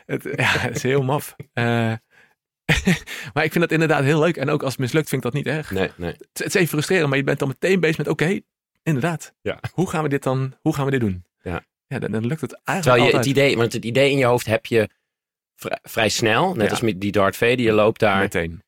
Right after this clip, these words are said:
Speaker 2: Je denkt, "Ah,
Speaker 1: Ja.
Speaker 2: kortsluiting, dit moet ik doen."
Speaker 1: Ja.
Speaker 2: En dan moet je het nog, dan moet je het
Speaker 1: Ja.
Speaker 2: uitvoeren.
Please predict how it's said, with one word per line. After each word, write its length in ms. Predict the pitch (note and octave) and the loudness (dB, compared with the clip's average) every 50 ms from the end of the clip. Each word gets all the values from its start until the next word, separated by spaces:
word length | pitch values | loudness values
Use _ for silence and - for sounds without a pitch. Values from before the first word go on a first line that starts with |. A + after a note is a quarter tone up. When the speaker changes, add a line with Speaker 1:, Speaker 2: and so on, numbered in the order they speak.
| _ _ _ | _ _ _
Speaker 2:
Je 80 | G2+ | 0
denkt, 240 | G#2+ G#2+ G2+ - - _ | 2 2 2 0 -4 _
"Ah, 200 | - G#2 E2+ E2 - - | -2 0 0 -2 -4 -8
Speaker 1:
Ja. 160 | _ - E2 | _ -10 -2
Speaker 2:
kortsluiting, 640 | - C#3+ C#3 - - C3+ B2+ A#2+ - - G#2+ G#2+ | 0 0 0 2 2 2 4 4 2 0 -2 0
dit 160 | G#2+ C3 A#2+ A#2 | 0 0 2 2
moet 140 | A#2 G#2 | 0 0
ik 100 | G#2 F#2+ | 0 0
doen." 300 | F#2+ A2 B2+ F3+ B3 C4 - | 2 2 2 2 2 0 -4
Speaker 1:
Ja. 240 | _ G#2 F#2+ E2 - - _ _ _ _ _ _ | _ -6 -6 -6 -8 -12 _ _ _ _ _ _
Speaker 2:
En 100 | A2 A2 | 2 4
dan 120 | C#3 D3 | 4 6
moet 160 | C3+ A2 - | 4 4 2
je 80 | - G#2 | 2 0
het 120 | G2+ E2+ G2 | 0 2 2
nog, 240 | G#2+ G#2 - - - - | 0 0 0 -2 -4 -4
dan 120 | A2+ A2+ | -2 0
moet 140 | A2+ G2+ - | 0 0 0
je 60 | G#2+ | 2
het 80 | A2 - | 2 2
Speaker 1:
Ja. 60 | G2 | 2
Speaker 2:
uitvoeren. 540 | G2+ - - - F2+ D#2+ D#2 D2 D#2 D#2+ | 2 0 -2 -6 -4 -4 -4 -4 -6 -8